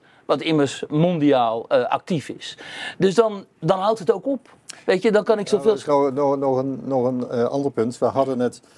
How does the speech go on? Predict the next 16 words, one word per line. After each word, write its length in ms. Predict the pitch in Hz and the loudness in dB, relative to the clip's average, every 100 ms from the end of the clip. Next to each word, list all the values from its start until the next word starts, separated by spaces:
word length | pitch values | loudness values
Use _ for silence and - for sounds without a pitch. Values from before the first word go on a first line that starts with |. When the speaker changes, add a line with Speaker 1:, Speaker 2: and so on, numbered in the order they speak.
| - _ _ | -20 _ _
Speaker 2:
aan 100 | 123 | -4
het 100 | 123 | -2
begin 260 | 120 131 127 | 0 -2 -2
van 120 | 120 | -4
dit 140 | 120 | -6
gesprek 460 | - 113 - 117 110 | -6 -12 -4 -2 -2
over 240 | 120 110 | -4 -4
het 100 | 113 | -6
afnemend 500 | - 117 139 120 113 | -6 -4 -2 -2 -4
vertrouwen 640 | - 117 117 117 110 110 127 | -8 -6 -2 0 2 0 -2
in 280 | 117 110 110 | -6 -6 -6
de 140 | 127 | -8
instituten 760 | - 123 - 113 156 139 147 113 | -6 -6 -6 -4 -2 0 0 2
Speaker 1:
Ja. 160 | 156 117 | 0 0
Speaker 2:
van, 280 | 110 113 120 | -6 -10 -8
eh, 240 | 120 110 | -4 -2